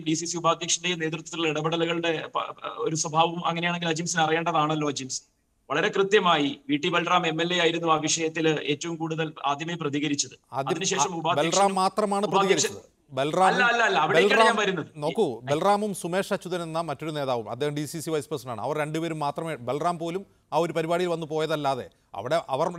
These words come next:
Speaker 2: രണ്ടുപേരും അല്ലല്ലോ അവിടുത്തെ കോൺഗ്രസ് നേതാക്കൾ, അവിടുത്തെ സമുന്നതരായ കോൺഗ്രസ് നേതാക്കൾ അവരല്ലല്ലോ.
Speaker 1: ആ, അവിടുത്തെ സമുന്നതരായ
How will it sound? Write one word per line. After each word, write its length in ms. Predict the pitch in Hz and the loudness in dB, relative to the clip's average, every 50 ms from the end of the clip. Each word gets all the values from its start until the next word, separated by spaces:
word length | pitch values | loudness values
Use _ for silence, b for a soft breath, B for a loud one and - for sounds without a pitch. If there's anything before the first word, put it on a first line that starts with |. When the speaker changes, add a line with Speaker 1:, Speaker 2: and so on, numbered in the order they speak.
| 160 170 | -2 -2
Speaker 2:
രണ്ടുപേരും 400 | 170 175 185 185 196 190 190 185 | -2 0 0 2 2 2 2 0
അല്ലല്ലോ 220 | 175 180 196 196 190 | 0 0 0 0 0
അവിടുത്തെ 180 | 180 180 185 160 175 | -2 -2 -4 -6 -6
കോൺഗ്രസ് 240 | 170 170 156 - 175 | -6 -8 -8 -8 -4
നേതാക്കൾ, 300 | 160 156 147 120 101 82 - _ _ _ _ - 120 | -4 -4 -4 -4 -8 -14 -20 _ _ _ _ -6 -6
അവിടുത്തെ 280 | 135 151 147 151 160 - | -4 -4 -4 -6 -4 -4
സമുന്നതരായ 500 | 156 151 165 180 185 185 175 185 185 185 180 175 | -4 -2 -2 -4 -4 -2 0 0 0 0 0 -4
കോൺഗ്രസ് 240 | 170 170 165 156 175 | -6 -8 -10 -8 -6
നേതാക്കൾ 240 | 175 175 165 175 180 | -4 -4 -2 -2 -2
അവരല്ലല്ലോ. 400 | 175 175 175 170 156 147 135 - - _ _ _ _ _ _ _ _ _ _ _ _ _ _ _ _ _ _ _ _ _ _ - | 0 0 -2 -2 -4 -6 -6 -8 -12 _ _ _ _ _ _ _ _ _ _ _ _ _ _ _ _ _ _ _ _ _ _ -8
Speaker 1:
ആ, 60 | 131 131 - 147 | -4 -2 -2 -2
അവിടുത്തെ 280 | 160 160 156 185 214 208 | -4 -4 -6 -6 -6 -6
സമുന്നതരായ 520 | - 175 180 190 196 190 208 202 202 202 | -6 -8 -8 -8 -6 -6 -4 -2 -2 -4